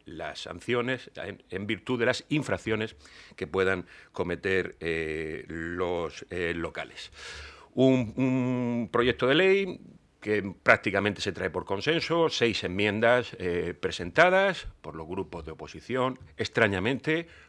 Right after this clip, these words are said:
Podemos, un grupo beligerante, un grupo que además en la exposición y en el debate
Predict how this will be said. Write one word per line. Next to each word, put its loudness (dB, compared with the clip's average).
Podemos, -2
un -12
grupo -6
beligerante, -2
un -6
grupo 0
que 0
además 4
en -8
la 0
exposición 2
y 0
en 0
el 0
debate 2